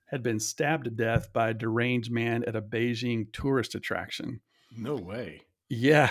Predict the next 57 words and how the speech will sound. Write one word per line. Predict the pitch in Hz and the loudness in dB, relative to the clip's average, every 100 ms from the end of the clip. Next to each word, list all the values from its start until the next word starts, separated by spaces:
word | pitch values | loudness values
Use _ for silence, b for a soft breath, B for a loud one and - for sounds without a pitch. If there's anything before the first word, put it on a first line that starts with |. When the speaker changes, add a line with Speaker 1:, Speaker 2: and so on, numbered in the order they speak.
| - - | 2 4
Speaker 1:
and | |
I, | 143 | 6
Speaker 2:
Wow. | 156 156 | 8 8
Speaker 1:
I | 151 | 6
remem-, | 165 156 156 160 139 | 8 8 6 6 4
I | |
remember | 151 156 151 139 | 4 6 4 4
hearing | 127 147 156 | 4 4 4
that | 127 120 123 | 4 4 4
when | 123 | 2
I | 123 | 2
was | 113 | 2
watching | 123 123 - | 2 2 0
the | 117 | -2
two | 123 | -2
thousand | 123 123 117 | 0 0 0
eight | 113 | -2
Olympics. | 120 120 123 113 | -2 -2 -4 -4
I | 120 | -2
heard | 120 | 0
this, | 110 - - - | -2 -4 -8 -4
you | 127 | -2
know, | 113 | -2
this | 110 | -4
story | - - 120 117 | -6 -2 0 2
about, | 110 110 110 - B B B B - | 2 0 0 -2 B B B B -2
uh, | 113 - | 0 0
what | - 131 117 | 0 2 2
had | 117 | 2
happened, | 120 123 123 113 110 107 | 2 2 2 0 0 0
and | 117 113 110 107 | 0 0 0 -2
the | 117 110 | -4 -6
team | - 131 127 113 | 0 2 2 2
just, | 113 110 - 131 | 0 0 -4 -4
you | 117 | -2
know, | 110 | 0
like, | 110 110 - | -2 -4 -4
"We're | 123 | -2
gonna | 123 | 2
win | 120 123 120 | 2 2 2
one | 120 113 | -2 -2
for, | - - | -6 -12
for | - 110 | -4 -2
the | 113 | -2
coach." | 113 120 120 117 - b b b _ _ _ _ | 2 4 4 2 -6 b b b _ _ _ _
I | |
can | 185 | 2
imagine | 135 139 123 113 | 4 6 4 0
the | |
coach. | 110 131 120 113 | 0 4 4 4
I | 135 | 2
don't | 143 | 4
know | 127 | 4
if | 120 | 4
my, | 120 127 123 | 0 2 2
you | 117 - _ _ - - - - 127 | 0 -4 _ _ -20 -20 -20 -8 -2
know, | 117 | -2